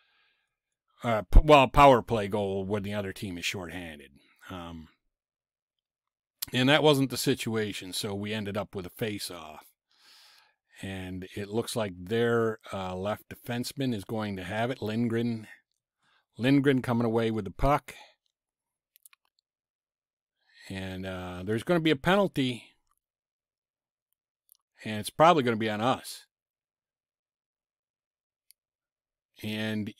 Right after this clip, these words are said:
it is. It's on Dobson. So Dobson's going to the sin bin, and we are down a man. But there's only five fifty-four left, and we still have a three-goal lead. I'm not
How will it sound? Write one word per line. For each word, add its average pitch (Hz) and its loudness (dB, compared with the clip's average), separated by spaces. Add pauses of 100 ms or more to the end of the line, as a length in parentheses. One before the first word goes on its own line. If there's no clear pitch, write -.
(120)
it 131 4
is. 113 2
It's 104 -6
on 120 2
Dobson. 123 6
So 101 -6
Dobson's 127 4
going 127 2
to 107 -6
the 104 -6
sin 151 4
bin, 104 -2
and 101 -8
we 123 0
are 110 0
down 135 0
a 135 0
man. 98 -8 (880)
But 143 6
there's 135 2
only 151 4
five 139 6
fifty-four 117 -2
left, 113 0
and 104 -8
we 101 -8
still 131 0
have 113 0
a 110 -2
three-goal 101 -4
lead. 123 0
I'm 101 -6
not 104 -6